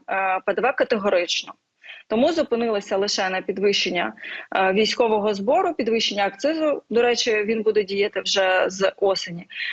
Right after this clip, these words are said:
Але ургентні, е, механізми інших,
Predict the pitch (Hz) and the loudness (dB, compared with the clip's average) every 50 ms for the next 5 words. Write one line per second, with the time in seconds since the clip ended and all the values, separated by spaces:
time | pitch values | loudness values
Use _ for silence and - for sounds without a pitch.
0 | - - - - - 214 220 240 214 - 226 247 254 233 269 302 302 285 262 - | -8 -10 -6 -2 0 2 2 2 2 0 0 -2 -2 0 -2 -4 -4 -4 -6 -10
1 | 247 233 226 214 196 - - - - 196 196 196 196 196 185 - _ 208 196 208 | -12 -10 -8 -10 -10 -10 -14 -14 -10 -8 -6 -4 -4 -4 -6 -8 _ -8 -4 -4
2 | 226 220 - 269 269 277 320 370 330 277 240 214 - - 254 294 330 311 - 247 | -4 0 0 0 2 2 0 0 0 0 0 0 0 0 0 0 2 2 0 0
3 | 208 - | -2 -4